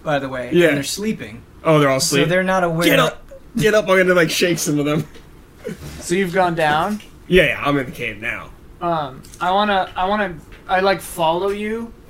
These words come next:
Speaker 3: kinda, like, eh, and I grab you, and I'm, like, speaking in a panic,
Speaker 2: Don't get that
Speaker 3: trying to
Speaker 2: off
Speaker 3: get
Speaker 2: me!
Speaker 3: you to do something, but I can't. It doesn't make any sense. I was like, <laughs>
Speaker 1: So you wake up the Puffs?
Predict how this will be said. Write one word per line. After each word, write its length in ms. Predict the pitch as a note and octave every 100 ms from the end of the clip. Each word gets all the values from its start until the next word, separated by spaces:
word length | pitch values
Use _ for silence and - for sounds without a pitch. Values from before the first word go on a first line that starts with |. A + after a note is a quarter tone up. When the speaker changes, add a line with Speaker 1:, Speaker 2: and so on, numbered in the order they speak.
| - - - -
Speaker 3:
kinda, 260 | - G3 G3
like, 260 | F3+ E3 -
eh, 220 | G3+ G#3+
and 100 | G3
I 80 | F#3
grab 380 | E3 D#3+ D#3+ F3
you, 240 | G#3 A3+ A#3
and 140 | G3
I'm, 140 | G3 F#3+
like, 260 | F3 E3 -
speaking 520 | - - D4 C#4 B3
in 80 | A3
a 60 | F#3+
panic, 640 | - F3 F3 G3+ A3+ - -
Speaker 2:
Don't 220 | A4+ D#4+
get 160 | F#4+
that 120 | F4 E4
Speaker 3:
trying 240 | A#3+ C4
to 60 | B3
Speaker 2:
off 60 |
Speaker 3:
get 160 | A3+ C#4+
Speaker 2:
me! 60 |
Speaker 3:
you 60 | A#3+
to 100 | A3
do 180 | G3 A3+
something, 360 | A3+ B3+ A#3+ C4+
but 100 | A#3
I 80 | G3+
can't. 320 | F#3+ F3+ -
It 60 | F3+
doesn't 180 | F3 E3
make 120 | D#3+
any 120 | D#3
sense. 380 | D3 E3+ D3 - - - - - -
I 40 |
was 100 | F3
like, 80 | F#3+ F#3 D#4+ E4+ E4+ D4+ - - - - - -
<laughs> 1700 | - G4 - F4 D#4+ - D4 C#4 C4+ C#4+ B3 A3+ A3 A#3+ G#3 G3 F#3 F#3+ - - - - - - - -
Speaker 1:
So 140 | - F3
you 260 | F3 A#3
wake 240 | A3+ E3+ G3
up 120 | A3
the 80 | D#3
Puffs? 440 | - E3+ - -